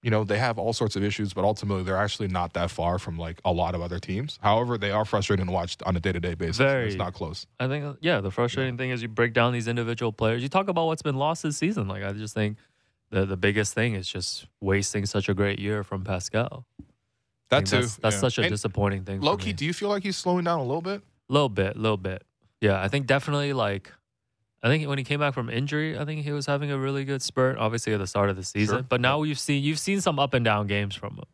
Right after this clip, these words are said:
Speaker 2: right?
Speaker 1: Mm-hmm.
Speaker 2: But I don't know if that's just, I don't know if it's just, just a fatigue thing, or I don't know. It, it can't. It's, it gotta be discouraging just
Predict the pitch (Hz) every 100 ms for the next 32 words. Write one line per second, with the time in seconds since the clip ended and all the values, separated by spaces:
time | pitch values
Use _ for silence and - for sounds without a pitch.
0 | - 107 95 98 - _ _ _ _ _
1 | _ _ 92 85 87 _ _ _ _ -
2 | 98 101 98 92 101 - - - - -
3 | 104 107 107 98 - 104 - 107 101 92
4 | - - 127 131 - 135 127 123 127 123
5 | _ _ _ _ _ _ _ _ _ _
6 | _ _ _ _ - 95 90 87 87 87
7 | _ _ _ - 98 82 - _ - 120
8 | 123 127 156 151 90 - - _ _ _
9 | _ _ - 131 101 - 135 156 175 135
10 | 101 92 - 104 92 87 87 87 87 85
11 | - -